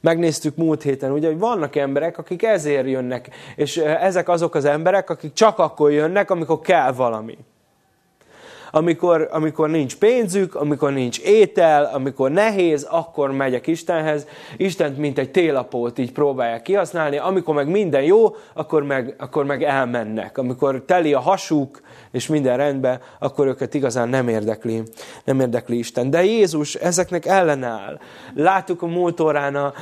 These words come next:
az igeverset. A kevélyeknek Isten ellenáll. Nem fogja tovább etetni őket. És Jézus itt nem eteti tovább őket, hanem elkezdett egy, elkezdett egy beszédet arról, hogy mi az igazán fontos dolog.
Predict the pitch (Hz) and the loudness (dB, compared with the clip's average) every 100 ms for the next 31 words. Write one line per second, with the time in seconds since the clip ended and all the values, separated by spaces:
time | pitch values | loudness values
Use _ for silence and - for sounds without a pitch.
0 | - 147 165 151 131 120 127 131 147 - | -6 -2 0 2 0 0 -2 -6 -6 0
1 | 220 180 147 123 120 113 135 135 180 - | 2 4 4 4 0 -2 -4 -2 -2 -2
2 | 160 175 202 147 117 113 120 117 110 - | 0 2 4 2 0 -4 -6 -6 -6 -2
3 | 165 208 196 - 160 139 143 175 160 147 | 0 0 -2 -2 0 2 0 2 2 2
4 | 131 139 131 131 - 131 120 110 104 - | 0 -4 -2 -4 -4 -4 -2 -4 -6 -8
5 | - - - - - 110 151 202 233 180 | -8 -14 -20 -20 -10 -6 -2 0 2 0
6 | 151 - - 160 139 - - _ - - | -2 -6 -2 -2 -2 -10 -20 _ -20 -4
7 | 226 233 156 - 131 - 123 143 123 120 | -2 2 2 2 -2 -2 -2 0 2 0
8 | 117 120 117 117 123 120 - - - 156 | -2 -4 -6 -4 -6 -6 -14 -20 -4 -2
9 | 180 208 208 170 139 147 - 147 131 147 | 0 0 0 0 0 -2 0 0 2 0
10 | 165 185 175 143 147 151 127 185 - - | 2 0 0 -2 -2 -2 0 -2 0 0
11 | 143 135 135 160 147 143 143 143 175 208 | 0 0 2 4 4 4 2 0 0 0
12 | 180 151 165 190 165 143 139 131 131 165 | 2 0 -4 -2 0 0 -2 -4 -4 -2
13 | 151 139 131 120 139 127 - - | -2 -2 -6 -2 -2 0 -4 -8